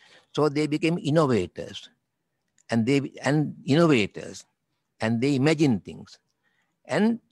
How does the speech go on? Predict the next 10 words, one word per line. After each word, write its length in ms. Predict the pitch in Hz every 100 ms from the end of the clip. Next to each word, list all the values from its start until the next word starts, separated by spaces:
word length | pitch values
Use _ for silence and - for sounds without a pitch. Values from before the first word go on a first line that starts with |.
| _ _ _ _ _ _ _
and 220 | 131 196 208
then 240 | 269 277
they 160 | 392 440
filled 300 | - 240 170
the 80 | 131
land, 420 | 196 113 95 107
land 340 | 175 214 185
filled 220 | 214 208
areas 500 | 170 214 202 147 117
again. 400 | 160 180 156 220